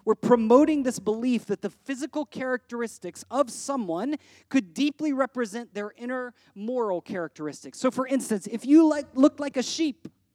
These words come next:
come on, let's be honest, you've seen some sheep-looking people, then you would surely act like a sheep.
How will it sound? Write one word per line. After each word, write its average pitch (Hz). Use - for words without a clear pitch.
come 185
on, -
let's 156
be 185
honest, 165
you've 196
seen 190
some 165
sheep-looking 156
people, 214
then 247
you 311
would 294
surely 302
act -
like 262
a 233
sheep. -